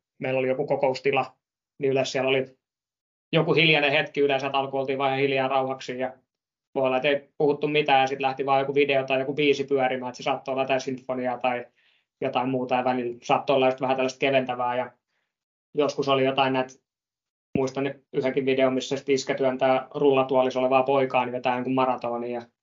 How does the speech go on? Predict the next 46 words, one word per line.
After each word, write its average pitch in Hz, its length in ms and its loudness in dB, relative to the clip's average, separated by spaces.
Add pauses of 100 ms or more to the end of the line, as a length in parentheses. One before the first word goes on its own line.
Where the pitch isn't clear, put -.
(140)
sit 135 120 -2
sen 127 160 -4
jälkeen 135 300 2
joko 143 160 2
puhuttiin 139 400 0
vähän 139 180 4
ja 135 60 4
lähdettiin 131 340 0
peliin, 131 280 0
tai 131 120 0
sitten 131 280 -2
ei, 127 120 -6 (580)
ei 135 120 -2
puhuttu 131 320 0
ollenkaan, 120 420 -2
ja 117 100 -6 (320)
niin, 120 200 -10
niin 123 220 -10 (380)
ne 131 80 -4
oli 127 120 -2
ihan 127 240 -4 (420)
niin 127 140 -6
kuin 127 320 -4
tietyllä 165 280 4
tavalla 147 240 4
erilaisia, 139 360 0
että 143 120 -2
höpinät 147 340 0
oli 147 120 -2
höpitty 143 360 -2
jo 139 260 0 (120)
aikaisemmin, 139 500 -2
että 127 80 -4
siinä 131 200 -2
ei 127 60 -6
kohtaa 131 300 -4
enää 131 140 -4
taktiikoita 131 500 -4
ja 131 80 0
muita, 131 220 -2
että 120 100 -6
ne 131 80 -2
oli 131 100 0
käyty 131 180 -4
siinä 127 220 -6
erikseen 127 500 -4